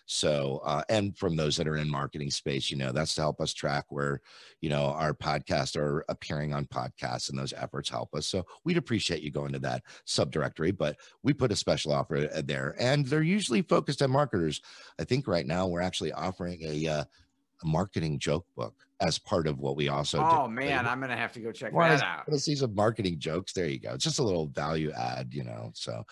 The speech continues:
Speaker 1: but I don't know three years from now if there'll be a marketing joke book there or something else, but that company dot com slash podcast. And of course, if you, uh, wanna interact with me,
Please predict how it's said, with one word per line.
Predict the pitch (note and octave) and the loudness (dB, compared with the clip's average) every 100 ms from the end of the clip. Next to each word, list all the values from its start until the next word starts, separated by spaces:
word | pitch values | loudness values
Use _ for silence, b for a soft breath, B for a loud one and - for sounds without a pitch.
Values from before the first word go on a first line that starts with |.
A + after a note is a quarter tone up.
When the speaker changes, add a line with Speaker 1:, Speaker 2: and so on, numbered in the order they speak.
| B - | B 2
Speaker 1:
but | C#3+ | 6
I | E3 | 8
don't | F3+ D#3+ | 8 8
know | D3+ | 6
three | - C3+ | 6 4
years | B2+ C3 | 6 4
from | - | 2
now | E2+ | 2
if | D#2+ | 2
there'll | F#2 | 2
be | E2 | 2
a | D#2+ | 0
marketing | C#2 C2+ - | 0 -6 -8
joke | C2 G#2+ - | -4 -4 -6
book | G2 | -8
there | G2+ | -6
or | E2 | -4
something | D2+ C2 D#2+ | -6 -6 -4
else, | E2+ D2+ - | -4 -4 -8
but | B1 A1 - B B B | -8 -8 -10 B B B
that | - C#3 | -2 0
company | - C3 | 2 2
dot | G2 G2 | 4 2
com | - E2 | 2 -2
slash | D2+ B1 - | 0 -4 -2
podcast. | D#2+ D#2 D2 C2+ - B B B B | -2 0 0 -2 -6 B B B B
And | F2+ | 0
of | F2 | 4
course, | B2+ B2+ C3 | 4 4 4
if | G#2 | 4
you, | A#2+ A#2 A2+ G#2+ | 6 6 8 8
uh, | G#2+ G#2 | 8 6
wanna | G#2+ B2 | 6 4
interact | C3 A#2 A2+ G2+ G#2+ | 4 4 6 4 2
with | - | 4
me, | F3 F3 | 6 6